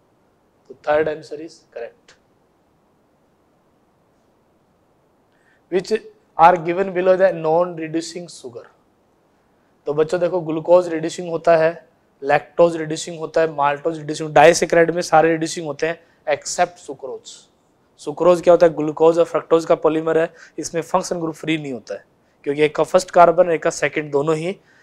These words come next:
ग्लाइकोसाइडिक bond में involve हो जाते हैं। Which of following is an, an addition and a homopolymer? Addition भी पूछा है और साथ में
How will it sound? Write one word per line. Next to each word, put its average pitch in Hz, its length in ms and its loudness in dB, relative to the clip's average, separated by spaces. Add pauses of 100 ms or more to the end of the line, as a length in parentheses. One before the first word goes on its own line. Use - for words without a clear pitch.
(200)
ग्लाइकोसाइडिक 143 960 0
bond 143 200 -4
में 160 120 -4
involve 123 260 -10
हो 110 60 -14
जाते 101 140 -16
हैं। - 100 -20 (3000)
Which 190 220 2
of 214 120 -2
following 208 440 4
is 208 180 0
an, 208 120 -2 (140)
an 196 300 -4
addition 208 480 0
and 190 300 4
a - 20 0 (100)
homopolymer? 156 680 0 (460)
Addition 202 600 0
भी 220 80 -4
पूछा 214 320 -4
है 214 100 6
और 214 80 0
साथ 190 300 2
में 226 240 -6